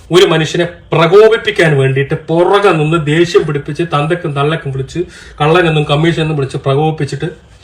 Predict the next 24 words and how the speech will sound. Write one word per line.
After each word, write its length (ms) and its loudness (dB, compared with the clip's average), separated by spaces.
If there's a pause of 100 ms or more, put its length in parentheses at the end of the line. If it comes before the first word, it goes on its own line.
(160)
നിങ്ങൾ 140 4
അതിൽ 220 2
കാണേണ്ട 220 4
ഒരു 140 0
കാര്യമുണ്ട്. 260 2
അത്, 120 2 (460)
ആ, 40 4 (380)
WhatsApp 640 2
കോളാണ്. 440 2 (480)
അപ്പൊ 140 2
ഒരു 160 2
WhatsApp 580 0
കോൾ 160 6
ചെയ്തിട്ട് 420 0 (360)
ഇപ്പുറത്തൊരു 400 2
ഫോൺ 340 0
വെച്ചിട്ട് 300 -2
റെക്കോർഡ് 320 0
ചെയ്യണം. 220 0
ഫിറോസ് 300 -4
കുന്നംപറമ്പിലിനെ 520 0
ഇങ്ങനെ 440 -8
ചൊറിഞ്ഞു 360 0
വിട്ടിട്ട്, 380 -2